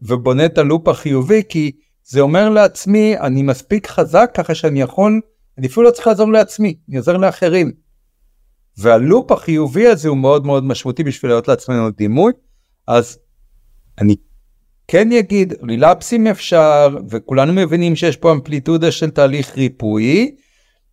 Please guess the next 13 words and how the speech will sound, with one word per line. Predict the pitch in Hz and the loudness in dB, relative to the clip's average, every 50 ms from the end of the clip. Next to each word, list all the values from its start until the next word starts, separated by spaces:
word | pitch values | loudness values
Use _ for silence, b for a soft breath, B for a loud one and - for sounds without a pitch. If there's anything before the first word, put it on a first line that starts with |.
| _ | _
מצד | 120 113 110 - - 175 202 214 202 - | -6 -6 -4 0 2 4 4 4 2 0
שני, | - - 175 156 147 139 135 135 131 131 123 113 | -4 -4 -2 -2 0 -2 0 0 0 0 -2 -2
אם | 113 117 | -2 -4
אתם | 113 117 - 147 156 170 180 180 | -4 -4 -2 0 0 0 0 0
רואים | 175 165 160 151 143 135 131 123 123 143 | 0 2 2 2 2 0 0 -2 -2 -2
על | 127 117 117 | -2 0 2
עצמכם, | 117 110 - - - - 127 120 110 - - - 151 151 151 143 131 113 117 - - | 0 0 -2 -6 -8 -6 -6 -6 -6 -6 -4 -2 0 0 0 0 -2 -4 -6 -8 -4
או | 127 123 | -2 0
על | 135 165 | 2 2
אנשים | 165 175 175 - - - 170 147 | 0 0 -4 -4 -4 -4 -4 -2
שאתם | - 165 160 160 156 147 | -2 -2 -2 -2 -2 -2
נמצאים | 143 135 - 147 143 139 135 | -2 -4 -2 -2 -2 -2 -2
בקרבתם, | 135 127 - - 135 120 117 107 120 120 - - 131 120 117 110 101 | -4 -6 -6 -4 -4 -4 -2 0 -2 -2 0 0 0 0 0 0 -2